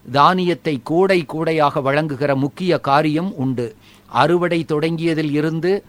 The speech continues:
அதில் ஈடுபட்டிருக்கும் எல்லோரையும் கவனத்தில் வைத்து வரிசையாக அழைத்து உழைத்த தரத்திற்கேற்ப கொடுக்கும் கூலியானது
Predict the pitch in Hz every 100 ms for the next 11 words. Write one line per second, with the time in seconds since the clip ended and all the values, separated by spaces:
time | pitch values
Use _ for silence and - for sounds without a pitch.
0 | - 135 156 151 143 214 208 175 - 151
1 | 151 151 139 131 151 170 175 180 190 190
2 | 139 147 170 156 156 127 131 147 - 165
3 | 104 - - - 131 160 175 180 175 175
4 | 190 160 131 156 160 - 123 92 - -
5 | 135 175 208 - 190 - 151 175 - 151
6 | 165 170 - 170 147 156 156 151 - 151
7 | 165 156 151 160 170 190 107